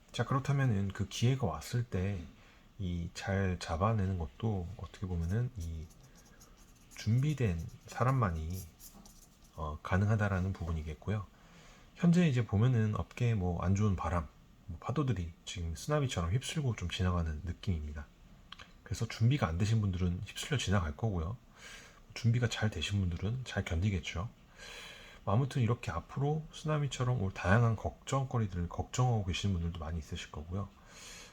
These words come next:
또 어떤 분들은 이 지금 나의 그 현실에 대해서 부정을 하시는 분들도 많이 있으실 거고, 주변에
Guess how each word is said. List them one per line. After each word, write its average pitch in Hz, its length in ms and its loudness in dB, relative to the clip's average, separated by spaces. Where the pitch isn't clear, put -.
또 110 80 0
어떤 143 260 2
분들은 135 440 2
이 85 360 -2
지금 104 340 0
나의 87 360 0
그 85 140 -4
현실에 151 480 2
대해서 104 460 -2
부정을 90 580 2
하시는 127 400 -2
분들도 92 320 0
많이 80 240 -6
있으실 - 320 -10
거고, - 380 -8
주변에 107 600 2